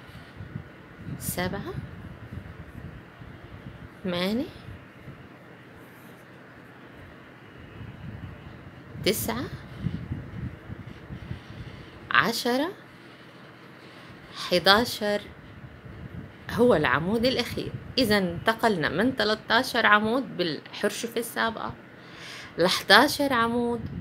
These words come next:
بالطبقة التي تليه. الآن ما في عنا تثبيت بمنزلقة، عنا رح نلف وصار الشغل قدامنا. أهي الأعمدة، أهو. وين وصلنا صبايا؟ أهي قدامنا الأعمدة. بناخد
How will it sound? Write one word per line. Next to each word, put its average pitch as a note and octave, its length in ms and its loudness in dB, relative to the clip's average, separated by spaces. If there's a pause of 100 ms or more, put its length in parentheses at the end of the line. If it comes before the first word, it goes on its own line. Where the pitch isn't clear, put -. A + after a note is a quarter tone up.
بالطبقة G3+ 420 4
التي G#3 320 2
تليه. G3 300 0 (100)
الآن A3 360 2 (500)
ما F#3 220 10
في - 180 0
عنا G#3+ 400 0 (180)
تثبيت G#3 560 0
بمنزلقة، A3 720 4
عنا A3 420 6
رح A#3 220 2
نلف A3+ 580 4 (440)
وصار F#3+ 240 6
الشغل G3+ 380 4
قدامنا. G3+ 540 2
أهي F#3+ 160 0
الأعمدة، G#3+ 540 2
أهو. G#3+ 160 -4 (400)
وين G#3 200 6
وصلنا A#3 360 2
صبايا؟ G#3+ 460 2
أهي A3+ 160 2
قدامنا G#3+ 320 2
الأعمدة. F3 360 2
بناخد F#3+ 360 2